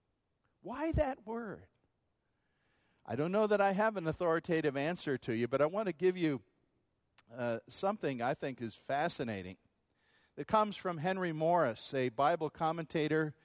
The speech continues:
who also was a trained P H D physicist. And here's something Morris suggested.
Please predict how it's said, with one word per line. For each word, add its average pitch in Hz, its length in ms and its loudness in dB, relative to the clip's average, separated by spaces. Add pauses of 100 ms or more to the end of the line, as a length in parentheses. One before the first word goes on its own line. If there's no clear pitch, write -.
(300)
who 143 160 2
also 156 360 4
was 135 240 0
a 123 60 -6
trained 151 600 -4 (140)
P 151 180 0
H 147 200 -4
D 143 180 0
physicist. 131 840 -4 (800)
And 147 120 -2
here's 247 220 2
something 190 520 0
Morris 156 640 2
suggested. 139 760 -2